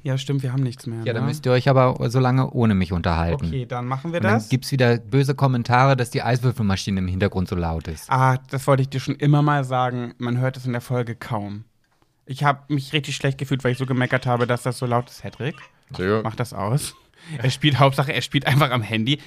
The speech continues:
Speaker 1: Nimm das Handy weg, leg es
Speaker 3: Okay.
Speaker 1: weg.
Speaker 2: So,
Speaker 1: Ähm.
Speaker 2: das sammle ich jetzt ein. Das kommt hier in die Schublade. Du kriegst einen Vermerk ins Buch und dann, äh
Speaker 3: Hätte ich auch gerne eine Ausbildung gehabt.
Speaker 1: Ich ruf die Mama an. Ja.
Speaker 2: Ja, aber wenn du immer schon, wenn du es nicht mal auf, bei uns im Podcast hinkriegst, dein Handy wegzulegen, dann wird das aber mit der Polizei erst recht nichts mehr.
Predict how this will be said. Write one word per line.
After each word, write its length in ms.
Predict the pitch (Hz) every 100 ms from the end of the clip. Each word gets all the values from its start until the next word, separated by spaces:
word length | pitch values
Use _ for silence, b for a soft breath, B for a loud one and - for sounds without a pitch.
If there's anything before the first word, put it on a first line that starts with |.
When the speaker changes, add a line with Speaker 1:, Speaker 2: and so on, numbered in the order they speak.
| B
Speaker 1:
Nimm 140 | 127
das 140 | 135 131
Handy 200 | 135 123
weg, 240 | 117 104
leg 140 | 78 135
es 100 | -
Speaker 3:
Okay. 80 |
Speaker 1:
weg. 240 | 120 120 - B B B B B B B -
Speaker 2:
So, 160 | 107
Speaker 1:
Ähm. 100 | 120
Speaker 2:
das 140 | 117 120
sammle 200 | 110 113
ich 120 | -
jetzt 160 | 98
ein. 160 | 117 135
Das 80 | 131
kommt 180 | 120 113
hier 80 |
in 60 | 110
die 80 | 101
Schublade. 560 | - 175 180 160 156
Du 80 | 143
kriegst 260 | - 120 -
einen 120 | 101 _ _ _
Vermerk 420 | 117 113 135 -
ins 160 | 104 -
Buch 320 | 135 170 -
und 220 | 110 107
dann, 300 | 110 110 110
äh 460 | 110 107 107 104 104 - _ _ _ _
Speaker 3:
Hätte 180 | - 123
ich 40 | 120
auch 20 |
gerne 200 | 117 117
eine 40 |
Ausbildung 280 | 139 95 90
gehabt. 280 | 85 - - -
Speaker 1:
Ich 100 | -
ruf 140 | 139 135
die 100 | 120
Mama 240 | 131 143
an. 200 | 135 135 135 B B B
Ja. 220 | 123 107 95
Speaker 2:
Ja, 160 | 95 - -
aber 180 | 117 117
wenn 100 | 127
du 100 | 143
immer 200 | 160 139
schon, 180 | 147
wenn 120 | 135 131
du 80 |
es 180 | 135 -
nicht 160 | 143 175
mal 80 | 170
auf, 160 | 143
bei 160 | - 135
uns 160 | 139
im 160 | 139 135
Podcast 460 | 208 - - 80 -
hinkriegst, 360 | 90 - 110
dein 140 | 98 90
Handy 220 | 92 90
wegzulegen, 420 | 92 - 95 98
dann 160 | 107 127
wird 140 | 131
das 80 | 135
aber 160 | 123 120
mit 140 | 120
der 80 | 110
Polizei 380 | - 117 - 160
erst 140 | -
recht 140 | 107 -
nichts 220 | - -
mehr. 160 | -